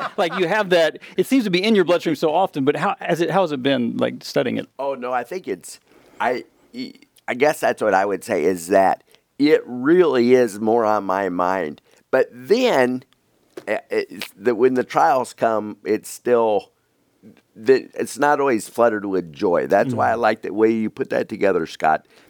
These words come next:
Speaker 1: that the end of being joyful, could we almost say that to whatever degree we're trusting God's providential hand,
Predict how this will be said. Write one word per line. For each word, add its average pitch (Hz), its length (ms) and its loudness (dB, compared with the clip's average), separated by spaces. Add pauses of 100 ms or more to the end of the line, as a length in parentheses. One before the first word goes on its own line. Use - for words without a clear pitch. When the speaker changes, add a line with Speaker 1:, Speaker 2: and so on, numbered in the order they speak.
Speaker 1:
that - 180 -4
the 104 240 -8
end 156 500 -2 (380)
of 104 240 -2
being 127 340 2
joyful, 123 760 2 (340)
could 208 200 -4
we 196 200 -2
almost 170 440 -2
say 120 560 2 (280)
that 135 200 2
to - 80 -8
whatever 175 520 -2
degree 147 560 0
we're 135 220 0
trusting - 560 -2
God's 110 340 2
providential 120 800 -2
hand, 98 520 -2